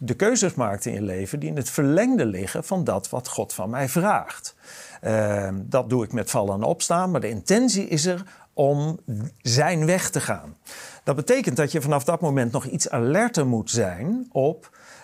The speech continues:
"Ja, maar wat is dan zijn weg? En wanneer kom ik weer op een punt waar ik misschien wel, eh, zo ver dreig te gaan dat ik, dat ik God afwijs?" Hè, eh, en dat is dan buigen voor het beest. Hè, dus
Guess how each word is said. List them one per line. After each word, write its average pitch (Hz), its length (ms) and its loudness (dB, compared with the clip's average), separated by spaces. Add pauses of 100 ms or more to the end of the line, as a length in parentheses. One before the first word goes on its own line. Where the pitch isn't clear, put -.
"Ja, 123 360 0
maar 147 320 0
wat 123 260 0
is 240 160 2
dan 175 220 4
zijn 110 280 2
weg? 98 400 -4
En 123 280 0
wanneer 151 720 2
kom 151 180 0
ik 131 80 -4
weer 143 180 -2
op 175 100 -2
een 185 140 -2
punt 120 420 -4 (360)
waar 139 420 2
ik 139 340 -4
misschien 117 440 -2
wel, 107 560 0
eh, 135 100 -4
zo 147 320 4
ver 113 340 0
dreig 101 300 -2
te - 120 -4
gaan 117 380 -4
dat 147 200 -2
ik, 127 220 -6 (340)
dat - 180 -2
ik 151 140 -6
God - 300 -2
afwijs?" 226 800 0 (260)
Hè, 139 220 -2
eh, 135 480 -2
en 120 280 -2
dat 165 300 0 (360)
is 131 220 0
dan 120 380 0
buigen 127 360 0
voor 165 140 -2
het 123 140 -2
beest. 135 400 -2 (200)
Hè, 175 260 0
dus 127 280 2